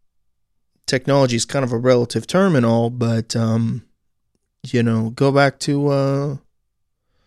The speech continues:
the Industrial Revolution and how far we've come from the Industrial Revolution and how many years that's been in relation to when the pyramids were built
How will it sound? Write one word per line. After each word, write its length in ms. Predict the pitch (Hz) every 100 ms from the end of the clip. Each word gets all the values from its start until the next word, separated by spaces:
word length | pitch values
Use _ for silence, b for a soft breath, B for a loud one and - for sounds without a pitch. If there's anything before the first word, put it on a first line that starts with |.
| _ _ _ _ _ _ _ -
the 100 | 123
Industrial 560 | 120 127 135 - 135
Revolution 640 | 131 131 135 147 147 - - _ _ -
and 140 | 120
how 160 | 107 123
far 240 | 127 147
we've 160 | 131 123
come 440 | - 135 123 117
from 240 | 107 - 120
the 100 | 117
Industrial 560 | 117 113 117 127 127
Revolution 580 | 127 127 127 127 123 -
and 140 | 104
how 120 | 113 165
many 180 | 170 143
years 320 | 135 156 151
that's 220 | 131 123
been 380 | - 151 135 117
in 440 | 117 117 113 110
relation 680 | 120 117 120 139 - 117 113
to 420 | - 117 113 113 b b b b
when 160 | - 135
the 80 | 131
pyramids 560 | - 170 160 123 113 -
were 100 | -
built 380 | 85 82 -